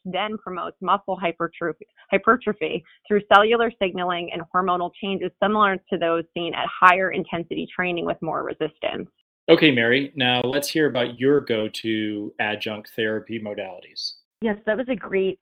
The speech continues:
Speaker 3: uh, overview by Ariana for cryotherapy and B F R.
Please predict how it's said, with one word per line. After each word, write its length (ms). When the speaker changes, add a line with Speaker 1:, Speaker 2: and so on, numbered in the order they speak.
Speaker 3:
uh, 180
overview 680
by 260
Ariana 500
for 100
cryotherapy 880
and 100
B 140
F 160
R. 340